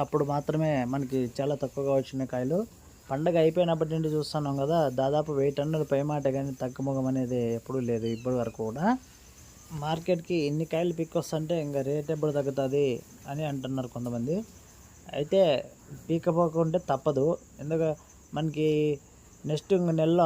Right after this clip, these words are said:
అంటే దాదాపు ఆగస్టు, సెప్టెంబర్లో అప్పుడు మళ్ళీ వాడు పెట్టి నీళ్ళు వేసుకునే సందర్భం కాబట్టి, ఇప్పుడే వాడు పెట్టుకుంటే అప్పుడు నీళ్ళు వేసుకుంటారు కాబట్టి సరిపోతుందన్నమాట టైము. అందుకని పీకి, ఎరువు వేసుకొని, కటింగ్ ఇవన్నీ చేసుకునే పని ఉంటుంది కాబట్టి చాలా, అందుకని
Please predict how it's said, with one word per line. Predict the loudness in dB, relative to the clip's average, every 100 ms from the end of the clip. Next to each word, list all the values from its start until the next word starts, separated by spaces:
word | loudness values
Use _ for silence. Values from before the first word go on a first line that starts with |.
| 4
అంటే | 0 0
దాదాపు | 2 2 2 2 2 2
ఆగస్టు, | 0 0 0 -4 -4
సెప్టెంబర్లో | -4 -4 0 0 2 2
అప్పుడు | 2 0 -2
మళ్ళీ | 0 2 2 2
వాడు | 0 2
పెట్టి | 0 -2 -6
నీళ్ళు | -4 -2 -2
వేసుకునే | -2 -8 -6
సందర్భం | -6 -4 -4 -4 -2
కాబట్టి, | -2 -4 0 0 2 -2 -12 -20 -14
ఇప్పుడే | -6 0 2
వాడు | 2 2 0
పెట్టుకుంటే | 0 -2 -2
అప్పుడు | -2 -4
నీళ్ళు | -2 -2
వేసుకుంటారు | -2 -6 -6 -4 -2
కాబట్టి | -4 -4 -2
సరిపోతుందన్నమాట | 0 2 0 0 -2 -2 -4 -4 -4
టైము. | -2 0 -2 -2 -16 -20 -20 -10
అందుకని | -4 0 2 2 0 0
పీకి, | -2 0 0 0 0 -6 -20 -20 -16 -2 2
ఎరువు | 4
వేసుకొని, | 4 2 -2 -2 -2 -2
కటింగ్ | -2 -2 0 2 4 2
ఇవన్నీ | 2 -2 0
చేసుకునే | -2 0 -4 -2
పని | -2 -2
ఉంటుంది | -2 0 0
కాబట్టి | -2 -2 -2
చాలా, | 0 0 -2 -6 -12 -20 -20 -20 -18 -10
అందుకని | -6 -2 0 0